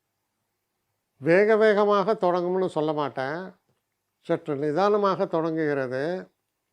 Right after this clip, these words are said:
ஆனா, பெரிய அளவு விருத்தியை பார்ப்பீங்க.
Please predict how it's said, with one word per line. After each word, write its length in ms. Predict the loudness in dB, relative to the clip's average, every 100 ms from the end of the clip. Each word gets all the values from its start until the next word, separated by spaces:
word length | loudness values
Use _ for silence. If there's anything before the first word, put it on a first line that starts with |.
| _ _ _ _ _ _
ஆனா, 640 | -4 0 2 2 0 -4 -8 -14 _ _ _ _ _ _
பெரிய 400 | -2 0 2 4
அளவு 300 | 4 2 0
விருத்தியை 500 | 0 -2 2 4 4
பார்ப்பீங்க. 600 | 2 0 0 -4 -2